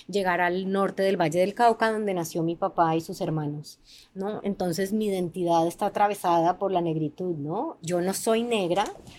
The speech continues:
y jamás en Colombia podré identificarme como negra, sino me identifico como mestiza, que en, en Colombia eso quiere decir blanco, ¿no? Los, los, eh, digamos,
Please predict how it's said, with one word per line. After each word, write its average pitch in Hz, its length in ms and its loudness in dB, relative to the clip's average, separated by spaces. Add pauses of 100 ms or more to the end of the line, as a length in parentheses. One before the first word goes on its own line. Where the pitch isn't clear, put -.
(300)
y 156 420 -4 (180)
jamás 185 440 0
en 220 80 0
Colombia 185 400 2
podré 190 300 4
identificarme 175 680 0
como 190 200 -2
negra, 170 380 2
sino 175 260 -2
me 170 120 0
identifico 180 500 -4
como 202 220 0
mestiza, 196 500 -2
que 196 340 -6
en, 160 440 -4 (100)
en 170 160 -10
Colombia 165 440 0
eso 165 120 -14
quiere 190 180 -2
decir 180 360 0
blanco, 165 480 -2 (280)
¿no? 233 320 -4
Los, 180 300 -2 (340)
los, 175 320 -6
eh, 160 160 -8
digamos, 190 540 -2